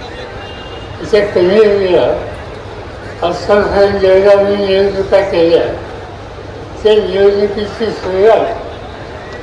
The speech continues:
मारुतीचं मंदिर आहे त्या ठिकाणी करतो.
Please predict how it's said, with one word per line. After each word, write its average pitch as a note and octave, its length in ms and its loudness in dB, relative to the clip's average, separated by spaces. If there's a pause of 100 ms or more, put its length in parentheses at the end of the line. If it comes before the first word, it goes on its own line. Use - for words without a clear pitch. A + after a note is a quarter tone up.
(280)
मारुतीचं A3 840 2
मंदिर F#3+ 420 2
आहे G3 220 2
त्या F#3+ 100 2
ठिकाणी D#3+ 480 0
करतो. C#3 420 -6